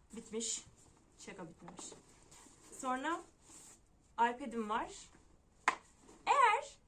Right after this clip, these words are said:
iPad videosu çekmemi isterseniz yorumlara yazmanız yeterli. E, çekerim ama nasıl çalıştığımı çekmemi isterseniz onu çekemeyebilirim. Çünkü tam olarak ben de nasıl çalıştığımı bilmiyorum.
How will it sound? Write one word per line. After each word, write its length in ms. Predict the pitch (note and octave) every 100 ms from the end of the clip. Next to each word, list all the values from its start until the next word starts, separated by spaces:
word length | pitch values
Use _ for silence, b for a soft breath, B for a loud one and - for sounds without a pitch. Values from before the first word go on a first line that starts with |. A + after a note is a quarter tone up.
| -
iPad 560 | C4 D#4 E4+ G4 C4 C4
videosu 320 | B3+ C4+ -
çekmemi 380 | D#4 D4 C4+ C#4
isterseniz 580 | - D#4+ D#4 D#4 F4 D#4
yorumlara 360 | C4 C4 C4
yazmanız 520 | C4+ C4 B3+ B3+ B3+
yeterli. 600 | B3 B3+ D4+ C4 A3+ C#4+ - b b -
E, 80 | -
çekerim 460 | D#4 D#4 E4 G4+ - -
ama 400 | C#4+ G4 A#4 - - _
nasıl 320 | B3 A#4 - A4+
çalıştığımı 400 | F4 - E4 D#4
çekmemi 360 | E4 E4 D4+
isterseniz 600 | D#4+ - G#4+ - G#4+ C#5+ C#5+ B
onu 220 | - E4 E4
çekemeyebilirim. 800 | F4+ F#4+ G#4 F4+ E4+ F4 A#4+ D5+ B B
Çünkü 240 | - G#4 -
tam 140 | A#4
olarak 420 | A4 A4 D#5 D#5 -
ben 180 | G#4 F#4
de 80 | B3
nasıl 180 | A#3+ C4
çalıştığımı 520 | A3+ A3 - A3+ A3+
bilmiyorum. 480 | A3+ A3+ A3+ A#4+